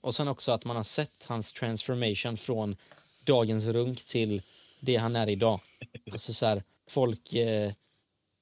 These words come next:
folk är ju liksom... Vissa, vissa blir liksom avundsjuka kanske, vissa blir frustrerade över hur, hur en person, liksom, som var så här, alltså, drug addict är nu, är nu, du vet, känd och sånt, och så vill man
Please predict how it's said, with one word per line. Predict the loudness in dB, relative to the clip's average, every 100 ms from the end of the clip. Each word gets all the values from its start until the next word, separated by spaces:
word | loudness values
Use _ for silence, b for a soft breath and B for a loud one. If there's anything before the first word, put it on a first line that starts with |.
| _
folk | -2 0 0
är | 0 2
ju | 2 0
liksom... | -2 -2 -4 -4 -6 -12 _ 0
Vissa, | 0 2 -2
vissa | -2 -2 -2
blir | 0 -2
liksom | -2 -4 -2
avundsjuka | -2 0 -4 -6 -6
kanske, | -6 -6 -4
vissa | -4 -4 -4
blir | -2 0 0 0 b b _ _ _ -4
frustrerade | 0 0 2 4 4 6
över | 6 6 4 4
hur, | 2 0 0
hur | 0 0
en | 0 -2
person, | -4 -4 0 2 2 -2 -8 b b b b _ -12
liksom, | -8 -6 -4
som | -4 2
var | 2 2
så | 2
här, | 2 2 -4 _ _
alltså, | -8 -6
drug | -2 0 0 2
addict | 0 2 -2 -4 -12 -4
är | -2
nu, | 0 0 -2 -6 _ -14
är | -6
nu, | -4 -4 -4 -8
du | -8
vet, | -6 -4
känd | -2 0 0 -2
och | -2
sånt, | -2 -4
och | -6
så | -4
vill | -4 -4
man | -4 -6